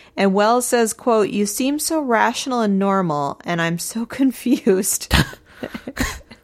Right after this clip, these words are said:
He just kind of is, is totally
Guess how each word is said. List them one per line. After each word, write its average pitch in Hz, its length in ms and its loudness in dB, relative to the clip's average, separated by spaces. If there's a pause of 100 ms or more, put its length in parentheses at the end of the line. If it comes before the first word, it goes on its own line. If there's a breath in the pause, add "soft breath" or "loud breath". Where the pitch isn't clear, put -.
(460 loud breath)
He 285 160 2
just - 280 0
kind 359 240 2
of 285 180 2
is, 240 340 0
is 247 200 0
totally 226 840 0